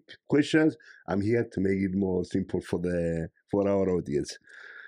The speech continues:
First of all, I wanted to know something about you. Um, why you are here? What's your background? How did you start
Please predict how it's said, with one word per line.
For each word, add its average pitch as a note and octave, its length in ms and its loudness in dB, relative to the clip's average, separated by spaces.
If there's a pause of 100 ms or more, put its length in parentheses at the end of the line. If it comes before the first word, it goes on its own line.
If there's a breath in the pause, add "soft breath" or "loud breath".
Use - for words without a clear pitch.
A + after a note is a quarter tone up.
(580 loud breath)
First F3+ 180 4
of G3 100 6
all, A3 120 4
I G#3 40 4
wanted G3+ 300 4
to - 80 2
know D#3 200 8
something D#3+ 320 4
about G#2 240 2
you. A2+ 360 4 (800)
Um, G2+ 720 2
why A2+ 280 4
you A#2+ 200 4
are F#2 80 -2
here? C#3 680 4
What's A2+ 320 0
your B2+ 160 4
background? B2+ 1000 2 (420)
How D3+ 200 4
did B2 180 0
you A#2+ 80 4
start A#2+ 360 -2